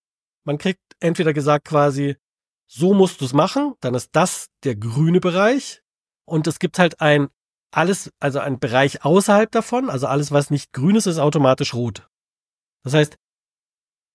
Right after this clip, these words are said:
es gibt dieses, du musst immer die Wahrheit sagen und dann ist alles andere ist rot im Sinne von, äh, ausweichend, äh, nicht antworten, ähm,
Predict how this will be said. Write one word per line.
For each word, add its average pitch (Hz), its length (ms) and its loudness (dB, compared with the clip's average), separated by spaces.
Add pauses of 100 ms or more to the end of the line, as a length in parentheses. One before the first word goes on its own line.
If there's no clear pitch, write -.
(260)
es - 140 -6
gibt 208 220 0
dieses, 196 300 -2
du 156 100 -2
musst 202 340 0
immer 175 180 2
die 147 140 -2
Wahrheit 214 380 2
sagen 247 400 0 (180)
und 143 160 -10
dann 151 120 2
ist - 200 -4
alles 196 320 2
andere 214 600 0 (360)
ist 165 360 -6 (140)
rot 165 340 2
im 120 120 -4
Sinne 156 220 0
von, 151 380 2
äh, 135 260 -2
ausweichend, 147 1120 0
äh, 139 440 -2
nicht 160 460 -4
antworten, 147 920 0 (580)
ähm, 131 500 -2